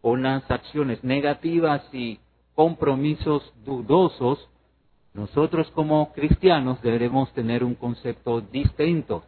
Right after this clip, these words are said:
Primero, el de reconocer de que en este mundo no hay nadie, no hay nadie en el universo que sea justo, que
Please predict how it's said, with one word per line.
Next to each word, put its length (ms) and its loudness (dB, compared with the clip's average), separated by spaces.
Primero, 640 4
el 140 0
de 100 4
reconocer 840 2
de 140 -2
que 400 -4
en 120 0
este 300 4
mundo 480 2
no 360 2
hay 180 0
nadie, 800 2
no 180 -2
hay 140 2
nadie 400 2
en 80 -2
el 160 0
universo 720 0
que 140 -4
sea 320 2
justo, 560 2
que 160 0